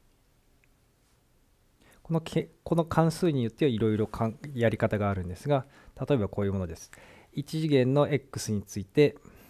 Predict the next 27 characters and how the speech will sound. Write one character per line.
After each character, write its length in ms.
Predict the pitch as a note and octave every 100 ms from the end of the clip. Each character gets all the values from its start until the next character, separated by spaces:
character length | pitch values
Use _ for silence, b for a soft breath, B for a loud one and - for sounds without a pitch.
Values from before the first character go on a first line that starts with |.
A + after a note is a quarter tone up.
| B B B B _
こ 280 | - D#3+ D#3+
う 60 | E3
い 60 |
う 100 | E3
非 100 | D#3+
線 280 | - D3+ C#3
形 220 | - C3
な 120 | A#2 A2+
関 220 | A2+ G#2+
数 160 | -
を 60 | A2+
考 300 | - G2+ G2
え 60 | F#2
た 120 | F2
い 40 |
と 100 | -
し 100 | - -
ま 80 | -
す。 140 | - _ _ _ _ _ _ _ _ _ _ b b _
そ 120 | F3
う 40 |
す 100 | D#3+
る 60 | E3+
と 100 | E3+
こ 120 | -
れ 100 | D#3+
は 200 | D#3+ D#3+